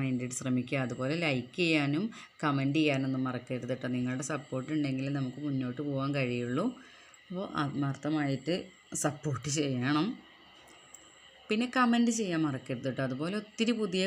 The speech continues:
കൂട്ടുകാർ നമ്മുടെ വീഡിയോയിലേക്ക് ഇപ്പോൾ വന്നിട്ടുണ്ട്, ഫാമിലി മെമ്പേഴ്സായിട്ട്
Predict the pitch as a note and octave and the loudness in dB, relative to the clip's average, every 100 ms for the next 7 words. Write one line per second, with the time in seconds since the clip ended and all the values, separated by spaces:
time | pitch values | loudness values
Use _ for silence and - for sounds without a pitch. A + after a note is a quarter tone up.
0 | F#3+ F3+ E3 D#3+ D#3 D#3 D3+ D3 D3 C#3 | 0 -2 0 0 2 2 2 2 2 4
1 | C#3 C3+ C3 B2+ B2 C#3+ C#3 C#3 D3 D3+ | 4 4 2 0 -2 -6 -2 -2 0 0
2 | C3+ B2+ B2 C3 A#2 - C#3 C3 B2+ B2+ | 2 2 0 -2 -4 -4 -2 0 2 2
3 | B2+ B2 B2 B2+ C#3+ B2 B2 | 2 2 2 0 0 -2 -2